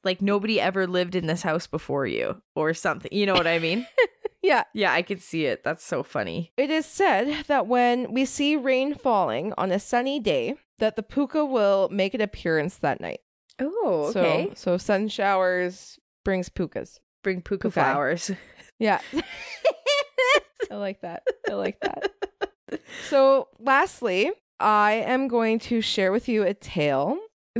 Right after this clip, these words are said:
Speaker 2: from
Speaker 1: Ooh.
Speaker 2: storynori dot com, and it is called The Piper and the Puka.
Speaker 1: Oh, I'm, I love this.
Speaker 2: It is a traditional tale from Ireland, and this one specifically has been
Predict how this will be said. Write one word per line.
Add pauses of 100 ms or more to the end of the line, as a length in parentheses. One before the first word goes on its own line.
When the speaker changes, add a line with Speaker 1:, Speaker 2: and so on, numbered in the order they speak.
Speaker 2:
from
Speaker 1:
Ooh. (360)
Speaker 2:
storynori
dot
com, (300)
and
it
is
called
The
Piper
and
the
Puka. (260)
Speaker 1:
Oh,
I'm, (100)
I
love
this. (600)
Speaker 2:
It
is
a
traditional
tale
from
Ireland, (180)
and
this
one
specifically
has
been